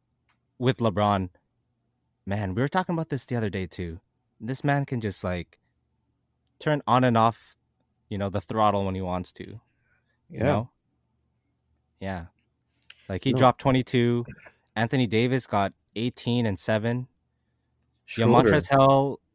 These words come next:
Speaker 1: like, low-key went seventeen and ten. Okay. And Schroeder, yeah, Schroeder did, oh my God, this man
Speaker 2: Almost a
Speaker 1: almost
Speaker 2: triple-double.
Speaker 1: Yeah, man, almost triple-double. So,
Speaker 2: <laughs>
Speaker 1: like, fourteen, twelve, and eight. So, I don't know. Like,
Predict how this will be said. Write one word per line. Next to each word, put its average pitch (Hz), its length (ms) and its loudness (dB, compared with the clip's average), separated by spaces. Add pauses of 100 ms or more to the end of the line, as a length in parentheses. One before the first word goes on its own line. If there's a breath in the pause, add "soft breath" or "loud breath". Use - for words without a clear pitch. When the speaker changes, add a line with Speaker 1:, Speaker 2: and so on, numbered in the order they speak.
Speaker 1:
like, 110 260 -2
low-key 123 460 -2
went 113 420 0
seventeen 135 640 -2
and 131 140 0
ten. 110 380 -4 (1300)
Okay. 101 460 -4 (360)
And 117 120 0
Schroeder, 135 280 4
yeah, 117 140 4
Schroeder 143 300 0
did, 127 320 -2
oh 131 60 -6
my 127 180 -6
God, 131 260 -2
this 117 140 -2
man 151 160 4
Speaker 2:
Almost 143 60 4
a - 40 4
Speaker 1:
almost 151 80 2
Speaker 2:
triple-double. 123 560 0 (120)
Speaker 1:
Yeah, 170 220 4
man, 107 200 2
almost 156 240 0
triple-double. 185 580 -4 (460)
So, - 200 -2
Speaker 2:
<laughs> 117 80 4
Speaker 1:
like, 113 200 0
fourteen, 143 300 0
twelve, 156 240 2
and 160 120 0
eight. 113 220 -2
So, 110 480 -2 (640)
I 127 100 0
don't 170 140 -2
know. 110 260 -4 (160)
Like, 104 220 -2